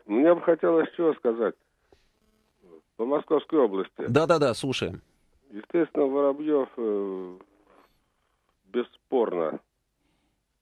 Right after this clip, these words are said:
Speaker 1: пойдет вперед, и я за него тоже буду голосовать.
Speaker 2: А
Speaker 1: Но
Speaker 2: почему? Вот сразу вам вопрос. Почему будете голосовать за Воробьева?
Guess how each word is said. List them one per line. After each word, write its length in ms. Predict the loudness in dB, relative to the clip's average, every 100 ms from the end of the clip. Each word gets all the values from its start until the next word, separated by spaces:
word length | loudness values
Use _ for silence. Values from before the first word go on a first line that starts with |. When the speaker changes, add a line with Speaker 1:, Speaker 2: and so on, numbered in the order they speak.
| _ _ _ _ _ _
Speaker 1:
пойдет 420 | -4 -4 -4 -8 -10
вперед, 460 | -10 -8 -6 -6 -6
и 400 | -8 -8 -12 -14 _ -20 -20 _ _ _
я 200 | -10 -10
за 100 | -8
него 260 | -8 -8
тоже 260 | -8 -10 -10
буду 200 | -12 -12
голосовать. 520 | -8 -6 -4 -4 -4 -8 -16 _ _ _ _ _ _ _ _ _ _
Speaker 2:
А 80 | 2
Speaker 1:
Но 60 | 4
Speaker 2:
почему? 460 | 4 4 4 4 2
Вот 200 | 0 2
сразу 260 | 4 4 4
вам 160 | 2 2
вопрос. 300 | 2 0 -2
Почему 360 | -2 0 2
будете 280 | 2 0 0
голосовать 400 | -2 -2 -2 -2
за 100 | 0
Воробьева? 540 | 0 0 0 0 0